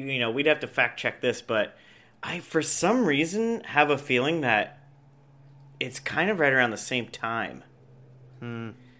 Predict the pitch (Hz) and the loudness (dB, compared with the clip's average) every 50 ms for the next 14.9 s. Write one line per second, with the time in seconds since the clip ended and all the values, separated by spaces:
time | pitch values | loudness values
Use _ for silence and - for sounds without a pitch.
0 | - - - - 147 143 143 139 127 120 - - - - - 139 165 165 151 - | -20 -12 0 4 6 8 10 8 8 8 4 -2 -6 -8 -8 -6 -6 -8 -8 -8
1 | 127 123 135 135 127 123 123 143 156 139 151 156 151 156 156 160 160 165 160 160 | -10 -10 -10 -8 -4 -2 0 0 0 0 0 0 2 4 6 6 6 4 4 2
2 | 160 156 - _ _ _ _ _ _ _ _ _ _ _ - 113 110 101 92 95 | 0 -4 -10 _ _ _ _ _ _ _ _ _ _ _ -10 -6 -6 -6 -6 -6
3 | 90 80 92 - - - 127 127 127 - 110 104 - - 117 127 131 135 135 165 | -8 -12 -12 -10 -8 -6 -6 -6 -8 -8 -6 -6 -6 -6 -6 -6 -4 -2 -2 -2
4 | 180 135 139 151 151 151 147 143 - 139 147 151 147 143 - - 120 110 101 - | -2 -2 -2 0 2 2 4 4 4 4 4 4 4 2 4 4 4 4 4 2
5 | - 98 92 90 - - 107 101 107 101 101 - 107 110 107 107 104 101 98 95 | -4 -6 -6 -6 -8 -12 -12 -8 -6 -6 -6 -4 -4 -6 -4 -4 -6 -8 -10 -12
6 | 92 - - 98 92 - - - - - - _ _ _ _ _ _ - 139 - | -12 -10 -10 -10 -10 -10 -14 -16 -16 -18 -20 _ _ _ _ _ _ -20 -20 -20
7 | _ _ _ _ - - 175 180 - - - 190 190 196 208 190 175 165 156 151 | _ _ _ _ -20 -8 -8 -8 -4 -2 -2 -2 0 0 0 0 0 0 0 0
8 | 147 139 - 143 135 127 123 127 123 117 - - 123 117 - - 139 135 - - | 0 -2 -2 -4 -4 -4 -2 -2 -2 -2 -4 -6 -12 -14 -8 -8 -8 -8 -8 -10
9 | - 135 127 120 127 120 - - 117 107 98 - 104 - - 98 - 98 104 107 | -12 -10 -4 -2 -2 -2 -2 -4 -6 -6 -6 -8 -12 -14 -14 -14 -14 -12 -12 -10
10 | - 131 120 131 120 - - 175 175 175 - 113 156 151 147 - - - 147 - | -8 -6 -6 -6 -8 -8 -6 -6 -4 -4 -4 -4 -4 -4 -4 -6 -8 -8 -8 -4
11 | - 226 226 - 135 147 147 143 139 123 123 135 - 180 180 196 - 147 151 151 | -2 -2 0 0 0 0 0 0 -2 -6 -6 -6 -4 -2 -2 0 0 0 0 0
12 | 139 - 156 160 165 - 165 151 - 151 127 - - 135 135 135 - - 127 131 | 0 0 -2 -2 0 -2 -6 -4 -2 -4 -4 -2 -4 -4 -4 -2 -2 -4 -6 -4
13 | - - 131 120 123 123 - - 123 120 117 113 113 113 113 107 113 110 - - | -4 -4 -4 -2 -2 -6 -4 -4 -4 -2 -2 -2 -2 -2 -2 -2 -4 -6 -8 -8
14 | 120 110 104 98 - - - 104 101 - - - - - 107 98 90 76 | -8 -8 -8 -12 -12 -10 -12 -12 -12 -12 -16 -18 -14 -8 -4 -4 -4 -4